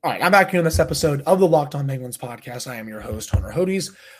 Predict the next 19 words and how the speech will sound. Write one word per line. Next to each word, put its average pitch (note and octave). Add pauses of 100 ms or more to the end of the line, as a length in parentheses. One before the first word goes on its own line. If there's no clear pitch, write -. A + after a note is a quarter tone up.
Remember B3
to G#3+
follow E3+
me E3
on D#3+
Twitter C#3
at C3+
Hunter C#3
Hodes. C#3
You -
can D3
also C3+
follow B2+
the B2
show's A#2+
Twitter A#2+
at -
L A#2
O A2